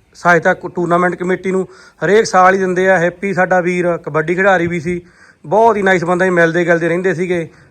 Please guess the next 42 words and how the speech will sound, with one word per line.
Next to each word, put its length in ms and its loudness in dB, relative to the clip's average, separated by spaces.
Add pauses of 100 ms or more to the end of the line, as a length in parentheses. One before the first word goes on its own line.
(120)
ਪਰ 160 2
ਅੱਜ 80 0
ਸਾਡੇ 240 0
ਵਿੱਚ 180 -2
ਨਹੀਂ 140 -4
ਹੈਗਾ। 300 -4 (880)
ਤੇ 180 -2
ਬਾਈ 220 4
ਦੀਪੇ 320 -2
ਹੋਣੀ 500 2 (580)
ਕਬੱਡੀ 320 0
ਦੇ 160 2
ਪੁਰਾਣੇ 360 2
ਥੰਮ 260 0
ਰਹੇ 280 4
ਆ, 200 2 (140)
ਬਹੁਤ 300 0
ਤਗੜੀ 240 0
ਕਬੱਡੀ 320 -2
ਖੇਡੀ 340 -2
ਆ। 140 4
ਉਹਨਾਂ 200 0
ਦੇ, 80 -4
ਅਹ, 380 0
ਭੈਣ 320 -2
ਜੀ 140 -8
ਤੇ 100 -8
ਸਾਡੇ 260 -2
ਨਾਲ 220 -2
ਖੜੇ 260 -6
ਨੇ। 200 -8 (400)
ਤੇ 220 0
ਇਹਨਾਂ 180 2
ਦੇ 60 0
ਪਰਿਵਾਰ 360 4
ਦਾ 80 2
ਹੀ 60 2
ਬਹੁਤ 500 2
ਬਹੁਤ 320 0
ਧੰਨਵਾਦ 400 2
ਕਰਦੇ 380 -2
ਆ। 140 -4